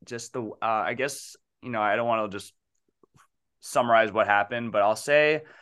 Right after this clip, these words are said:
I think Ben Affleck's character is underrated.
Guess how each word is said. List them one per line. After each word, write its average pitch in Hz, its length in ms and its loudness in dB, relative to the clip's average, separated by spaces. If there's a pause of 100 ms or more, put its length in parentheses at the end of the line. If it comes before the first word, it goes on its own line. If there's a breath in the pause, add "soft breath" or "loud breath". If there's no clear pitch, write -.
(600 soft breath)
I 127 300 4 (120)
think 170 440 -2 (680)
Ben 131 260 4
Affleck's 131 480 2
character 123 680 4
is 101 480 -4
underrated. 120 800 4